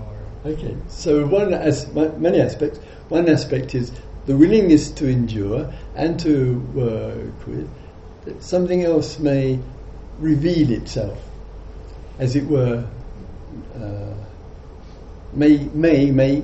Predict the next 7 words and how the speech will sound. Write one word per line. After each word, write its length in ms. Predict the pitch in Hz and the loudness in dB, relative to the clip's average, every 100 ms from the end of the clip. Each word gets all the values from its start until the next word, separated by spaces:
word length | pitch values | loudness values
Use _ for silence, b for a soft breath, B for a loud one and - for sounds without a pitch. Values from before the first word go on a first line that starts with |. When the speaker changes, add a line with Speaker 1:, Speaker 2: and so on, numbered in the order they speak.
| - | -4
Speaker 2:
carry 300 | 147 143 139 | -2 2 4
a 60 | 131 | 4
message 480 | 131 123 123 113 - 147 | 2 0 -2 -8 -8 -6
in 140 | 123 104 | -4 -4
it. 200 | - - - - - - - | -6 -12 -16 -14 -16 -16 -10
Mm, 200 | 131 113 135 | -8 -6 -6
something 300 | 135 - | -6 -6